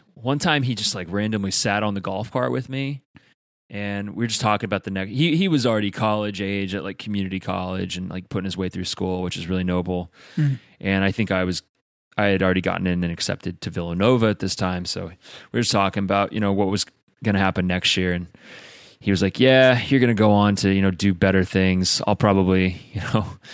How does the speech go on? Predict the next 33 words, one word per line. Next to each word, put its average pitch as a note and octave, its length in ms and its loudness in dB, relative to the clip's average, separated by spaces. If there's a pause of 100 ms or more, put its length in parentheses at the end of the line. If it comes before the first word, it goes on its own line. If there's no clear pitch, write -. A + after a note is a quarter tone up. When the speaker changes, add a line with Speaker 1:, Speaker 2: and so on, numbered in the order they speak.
(200)
Speaker 1:
be - 100 -6
working G2+ 300 2
at F#2+ 120 0
a F#2+ 40 0
golf F#2 300 -2
course F#2+ 320 -4
the G2 80 -4
rest F#2 200 -4
of F#2 60 -6
my F2+ 100 -2
life." F2+ 400 -4
And F2 140 -8 (600)
I - 60 -4
just D#3 100 0
remember G#3+ 200 4
the D3 100 6
way C3+ 120 8
he B2 120 6
looked A#2 280 2
at A#2+ 100 4
me. A2 360 2 (160)
Yes, F#3+ 320 2
not G3 140 2
many D#3+ 140 4
people A2+ 280 2
pay G#2+ 260 0
attention G2+ 420 -2
to A2 120 -4
you G#2+ 80 2
when G2+ 100 0
you're G#2 100 0
seventeen, G2+ 760 -2
or, F2+ 220 -6